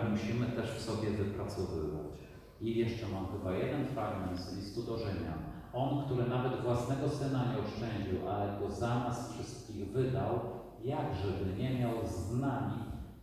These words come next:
z nim, z, z Jezusem Chrystusem darować nam wszystkiego. To jest też dla osób, które zmagają się z jakimiś,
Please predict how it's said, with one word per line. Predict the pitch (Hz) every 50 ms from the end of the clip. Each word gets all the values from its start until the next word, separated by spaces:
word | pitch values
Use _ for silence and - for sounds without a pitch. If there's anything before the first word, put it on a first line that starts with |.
| - - -
z | 98 95 123
nim, | 139 139 139 143 - - - - -
z, | - - - 117 117 117 113 113 -
z | 113
Jezusem | 113 104 - 135 - - 127 123
Chrystusem | 120 120 - - 131 123 - - 107 104
darować | - - 123 - - 123 - - - -
nam | - 110
wszystkiego. | 107 - 107 - - - - - - 87 85 87 - - - - - -
To | - 151
jest | 151 147 156
też | 147 131 127
dla | - - 147 143 143 143 143 - - - -
osób, | 143 143 143 143 143 120 120 120 -
które | 139 131 127 120
zmagają | - - 123 127 131 131 131 131 127 117 110 101 101 98
się | 101 104 95 90
z | 101 104
jakimiś, | 95 - 117 113 113 104 -